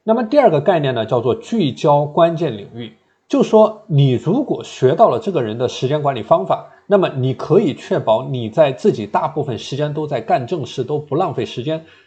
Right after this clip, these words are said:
那接下来你要做的呢，就是去识别关键领域，也就是对于你来说最重要的事情。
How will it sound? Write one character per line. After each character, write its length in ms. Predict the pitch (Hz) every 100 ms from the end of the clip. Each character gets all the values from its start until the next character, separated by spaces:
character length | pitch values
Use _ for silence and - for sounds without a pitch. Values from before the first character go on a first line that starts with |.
| _
那 140 | 202
接 260 | - 269 254
下 80 | 202
来 160 | 127
你 100 | 151
要 140 | 113 123
做 220 | 170 131
的 80 | 110
呢， 120 | -
就 180 | - 160
是 200 | 127 127
去 240 | - 131 110
识 360 | - - 156
别 220 | 180 110
关 220 | 113 160 160
键 160 | 135
领 180 | 110 107
域， 100 | 104
也 120 | 113 107
就 120 | 147
是 160 | -
对 200 | - 175 113
于 120 | 131
你 200 | 131 104
来 120 | 107
说 220 | - 135
最 180 | - 131
重 240 | - 214
要 80 | 131
的 80 | 113
事 160 | - 117
情。 160 | -